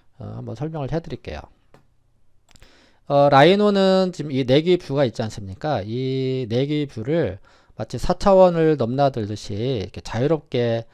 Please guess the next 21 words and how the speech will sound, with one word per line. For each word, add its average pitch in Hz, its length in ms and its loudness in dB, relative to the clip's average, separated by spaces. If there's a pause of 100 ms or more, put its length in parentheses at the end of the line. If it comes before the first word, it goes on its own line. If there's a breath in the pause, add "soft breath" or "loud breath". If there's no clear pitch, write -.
(460 soft breath)
어, 101 280 -12
넘나들면서 139 560 -2
작업을 107 340 -8
할 156 80 -2
수가 151 260 -8
있어요. 92 600 -12 (420 soft breath)
뭐, 104 220 -8
예를 131 160 -2
들어서 139 520 -2 (460 soft breath)
그 113 340 -10
탑뷰에 170 640 0 (140)
뭐 110 180 -12
점을 127 260 -8
하나 151 180 -4
찍어 156 240 -6
놓을게요. 104 280 -14 (320)
예, 90 100 -14
점을 113 260 -12
찍고 165 680 -4
그 - 120 -10
상태에서 135 920 -4